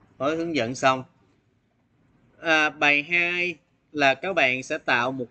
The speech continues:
dự án sử dụng model để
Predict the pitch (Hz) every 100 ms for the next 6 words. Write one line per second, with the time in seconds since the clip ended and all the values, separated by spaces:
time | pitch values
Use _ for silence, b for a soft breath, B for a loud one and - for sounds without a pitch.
0 | - 117 123 139 190 254 _ _ _ _
1 | _ _ _ _ - - 120 165 170 127
2 | 139 160 160 143 131 127 _ _ _ _
3 | _ _ _ _ _ _ _ _ _ _
4 | _ 127 127